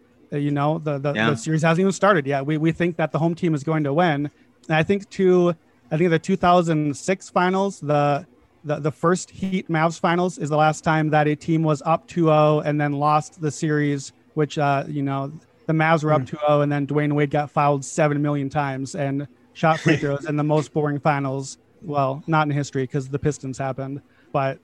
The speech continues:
Speaker 1: yeah, and they came back and won the, won the next four.
Speaker 2: Let's focus in really on game five, or game six, rather.
Speaker 1: Yeah.
Speaker 2: Um,
Speaker 3: Mm-hmm.
Speaker 2: the spread's five, Raheem. You're laying
Speaker 3: Yeah.
Speaker 2: two hundred, minus two hundred on the money line. I assume you don't wanna lay.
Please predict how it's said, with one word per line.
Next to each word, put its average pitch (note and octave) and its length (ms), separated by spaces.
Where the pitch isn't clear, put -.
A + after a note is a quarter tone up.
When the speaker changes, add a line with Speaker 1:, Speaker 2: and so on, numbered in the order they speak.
Speaker 1:
yeah, C#3 240
and D3 160
they D3 100
came C#3+ 180
back C#3 200
and D3 80
won C#3+ 160
the, C#3 60
won D3+ 220
the C#3+ 80
next C3+ 200
four. C#3+ 400
Speaker 2:
Let's - 240
focus A2 260
in G#2 140
really G2+ 340
on G2 220
game F2+ 480
five, - 520
or A#2 200
game G#2+ 140
six, - 220
rather. - 440
Speaker 1:
Yeah. A#2 180
Speaker 2:
Um, F#2+ 260
Speaker 3:
Mm-hmm. C3+ 120
Speaker 2:
the C3 80
spread's E3+ 420
five, A2 680
Raheem. G2 520
You're A2+ 400
laying A#2+ 320
Speaker 3:
Yeah. A2 60
Speaker 2:
two C3+ 220
hundred, B2 300
minus B2 260
two G#2+ 140
hundred G#2+ 220
on F#2+ 60
the F2+ 60
money G2+ 300
line. D#2 220
I E2+ 60
assume G2+ 280
you F#2+ 60
don't F#2 120
wanna F2 220
lay. E2 380